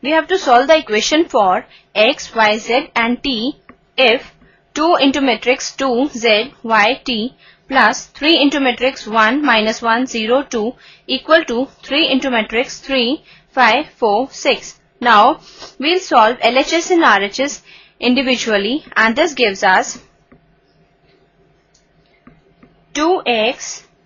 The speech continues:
two z, two y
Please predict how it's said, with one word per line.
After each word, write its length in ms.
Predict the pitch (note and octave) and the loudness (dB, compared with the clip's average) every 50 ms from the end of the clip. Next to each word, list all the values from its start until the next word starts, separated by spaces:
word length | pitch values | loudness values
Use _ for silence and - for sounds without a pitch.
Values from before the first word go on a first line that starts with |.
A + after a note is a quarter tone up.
| _ _ _ _ _ _ _ _ _ _ _ _ _ - | _ _ _ _ _ _ _ _ _ _ _ _ _ -8
two 260 | C#4+ D4+ E4 F4+ G4 | -4 -2 0 0 0
z, 420 | - - C4+ A#3+ G#3+ G3+ G#3+ C4 - _ _ _ _ _ _ _ _ _ _ _ _ _ _ _ _ _ _ _ _ _ _ - | 0 2 0 2 2 2 -2 -4 -8 _ _ _ _ _ _ _ _ _ _ _ _ _ _ _ _ _ _ _ _ _ _ -10
two 260 | - C#4+ D#4 E4 F4 F4 | -6 -4 -2 0 0 2
y 520 | F4 D4+ C4+ A#3 G#3 G3 G3+ A3+ C#4 | 4 4 4 4 2 -2 -4 -6 -8